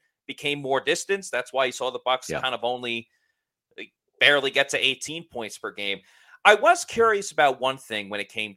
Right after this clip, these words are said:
Speaker 1: to, uh, the personalities of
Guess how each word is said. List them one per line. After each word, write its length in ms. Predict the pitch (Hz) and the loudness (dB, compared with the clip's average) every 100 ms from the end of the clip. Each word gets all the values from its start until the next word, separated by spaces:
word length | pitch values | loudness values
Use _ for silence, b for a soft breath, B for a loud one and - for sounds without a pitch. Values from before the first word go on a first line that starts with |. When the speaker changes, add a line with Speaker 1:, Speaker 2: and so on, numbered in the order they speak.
| - | -12
Speaker 1:
to, 340 | 104 98 95 | -10 -10 -10
uh, 180 | - 95 | -8 -8
the 100 | 95 | -8
personalities 1040 | - 117 110 110 104 104 101 98 92 90 - - | -4 -2 -2 -4 -2 0 0 -4 -12 -12 -12 -6
of 400 | 95 92 90 | -2 -2 -4